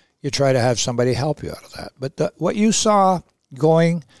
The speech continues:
the long, long distance, it's like my angle entry that I'm training on this morning with a couple of twelve-month-old dogs.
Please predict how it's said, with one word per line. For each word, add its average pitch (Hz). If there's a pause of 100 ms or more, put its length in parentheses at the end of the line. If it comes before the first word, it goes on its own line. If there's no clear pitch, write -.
(220)
the 139
long, 175
long 196
distance, 151
it's 110
like 156
my 156
angle 190
entry 190
that 123
I'm 135
training 175
on 165
this 147
morning 170
with 113
a 117
couple 151
of 131
twelve-month-old 170
dogs. 175